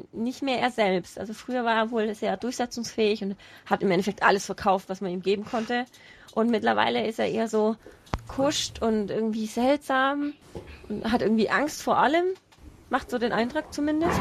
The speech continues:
Ähm, und er lernt dann, weil er mal morgens verschläft im Hotel,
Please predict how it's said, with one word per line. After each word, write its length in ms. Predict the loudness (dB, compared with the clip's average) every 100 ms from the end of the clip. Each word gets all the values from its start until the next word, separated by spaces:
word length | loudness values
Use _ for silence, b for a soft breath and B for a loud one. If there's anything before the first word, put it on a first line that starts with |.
| -4 -8 B B B B 4
Ähm, 220 | 6 4
und 180 | 2 2
er 120 | 2
lernt 260 | 2 2
dann, 260 | 0 -2 -2
weil 160 | 0 0
er 80 |
mal 200 | 0 -2
morgens 340 | 0 -2 -4 -8
verschläft 480 | -6 -4 -4 -4 -8
im 80 |
Hotel, 440 | -8 0 2 2